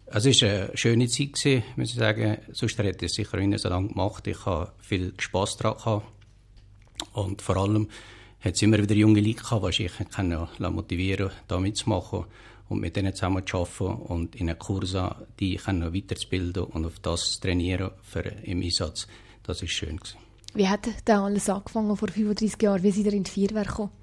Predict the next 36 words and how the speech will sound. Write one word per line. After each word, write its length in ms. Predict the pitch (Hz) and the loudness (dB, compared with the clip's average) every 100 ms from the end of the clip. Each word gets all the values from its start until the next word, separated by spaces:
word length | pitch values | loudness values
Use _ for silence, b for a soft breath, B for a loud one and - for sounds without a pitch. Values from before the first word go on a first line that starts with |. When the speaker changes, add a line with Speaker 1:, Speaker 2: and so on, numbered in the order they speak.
| b b b b b b b b b b - - - - - - | b b b b b b b b b b -20 -20 -20 -20 -20 -2
Speaker 1:
Ja, 360 | 120 110 117 113 - | 4 6 6 4 -2
ich 140 | - 113 | -4 4
habe 160 | 127 | 6
eigentlich 580 | 117 131 120 107 90 87 B B B | 8 6 4 4 4 0 B B B
an 200 | 98 92 | 0 0
einem 80 | |
gefährlichen 400 | 85 107 104 117 | 2 2 2 2
Ort 260 | 110 101 107 | 0 0 0
gelebt. 420 | 117 113 - - B B B B B B B - - - | 0 0 -4 -18 B B B B B B B -20 -14 -4
Äh, 140 | 107 | -2
da, 120 | 92 | 0
wo 60 | 92 | 2
ich 80 | 98 | 2
aufgewachsen 600 | 104 - 107 101 - 98 | 0 0 0 0 -2 0
bin, 280 | 101 98 98 | 0 0 -4
ist 300 | 98 95 - | -4 -2 -2
ein 460 | - - - - | -4 -20 -20 -8
paar 140 | - 90 | 0 2
Meter 300 | 98 92 98 | 2 0 -2
daneben 520 | 92 87 92 101 98 - | -2 0 0 0 -2 -2
der 100 | 95 | -4
Rotto, 500 | 95 - 113 98 95 - | -4 -4 -4 -2 -4 -8
siehe 260 | - 95 | -4 -2
Hochwasser 540 | 98 95 - 101 - 87 | 0 -2 -2 -2 -2 -2
im 100 | 90 | -2
Sommer. 360 | 101 113 110 - B B B B B | 0 0 -2 -6 B B B B B
Und 120 | 90 | 0
im, 340 | 87 85 - - - - - | 0 0 -4 -10 -14 -16 -20
auf 80 | - | -6
der 120 | 107 | 0
anderen 240 | 87 101 98 | 2 2 2
Seite 300 | 101 87 85 | -2 -2 -4
war 80 | 80 - | -4 -4
die 80 | 104 | -2
Eisenbahn 400 | 101 104 98 95 | 0 2 2 0
gewesen 380 | - 101 95 | -2 -2 -2